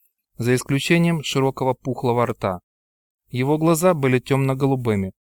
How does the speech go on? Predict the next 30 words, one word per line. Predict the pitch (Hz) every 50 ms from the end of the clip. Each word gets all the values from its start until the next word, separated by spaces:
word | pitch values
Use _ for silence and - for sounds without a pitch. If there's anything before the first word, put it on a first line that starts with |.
| _ _ _ _ _ _ -
по | 127 123
переносице | - 139 135 143 156 180 185 - - 131 - - 104 92 - _ _ _ _ -
бежали | 123 123 127 156 165 165 165
дорожки | 156 151 151 147 143 135 - - 131
веснушек. | 123 127 120 - - 110 104 - - 98 - _ _ _ _ _ _ _ _ _ _ _ _ -
Он | 120 127 135 135
обнял | 143 131 131 135 131 131 127 127
Вольфа | 127 139 156 160 - - 113 101 - _ _ _
и | - -
крепко | - - 160 175 175 - - 170 165
сжал, | 151 139 123 113 107 98 90 - _ _ _ _
и | - 127
даже | 117 131 135 131 139 131
чуть | - - 156 151 - 151
не | 147
всплакнул. | 143 - - - 139 135 - - 123 107 98 87 - _ _ _ _ _ _ -
Вольф | 110 113 143 170 165 - - -
разрешил | 131 139 143 160 170 - - 190 180
ему | 165 139 131 127 123 120
обнять | 117 117 120 117 113 107 -
себя, | - - 110 107 104 104 95 _ _ _ _ _ -
потому | 170 175 - 147 160 170 170
что | - - 170
верил, | 147 123 113 107 101 95 95 - _ _ _ _ _ _ _ _ _ _ _
Лувах | - 120 131 139 160 170 160 - -
не | 147 151
воспользуется | 156 170 - - - 180 151 127 127 127 - - 120
возможностью | 113 117 117 120 127 131 127 127 131 123 - - 131 123
заколоть | 127 123 - 143 131 120 110 - - 110
его. | 101 95 95 92